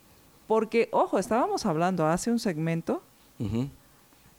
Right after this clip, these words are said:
Speaker 1: de
Speaker 2: Pero es que aquí no pararon la personería jurídica.
Speaker 1: Pero te están quitando parte de lo que...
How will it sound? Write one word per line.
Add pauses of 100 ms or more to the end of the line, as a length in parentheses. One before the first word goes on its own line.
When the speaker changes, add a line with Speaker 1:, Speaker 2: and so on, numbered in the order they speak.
(160)
Speaker 1:
de
Speaker 2:
Pero
es
que
aquí
no
pararon
la
personería
jurídica. (480)
Speaker 1:
Pero
te
están
quitando
parte
de
lo
que...